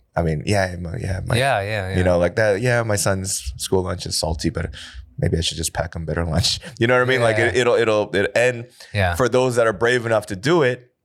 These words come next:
Speaker 1: you
Speaker 2: Yeah.
Speaker 1: just collect all that money.
Speaker 2: Yeah.
Speaker 1: And, you know, like, uh,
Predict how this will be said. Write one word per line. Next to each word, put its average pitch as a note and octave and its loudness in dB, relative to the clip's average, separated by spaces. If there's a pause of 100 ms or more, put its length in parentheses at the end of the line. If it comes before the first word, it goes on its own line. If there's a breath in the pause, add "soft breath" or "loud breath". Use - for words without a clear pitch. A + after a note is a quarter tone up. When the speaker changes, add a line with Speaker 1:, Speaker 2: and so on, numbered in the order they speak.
Speaker 1:
you G2+ 0
Speaker 2:
Yeah. F2 2
Speaker 1:
just G#2+ 0
collect G#2 2
all G2 2
that G2 2
money. A2 -2 (160)
Speaker 2:
Yeah. F#2 0
Speaker 1:
And, G#2+ 2
you B2 2
know, B2 4
like, G#2+ 2
uh, F#2 6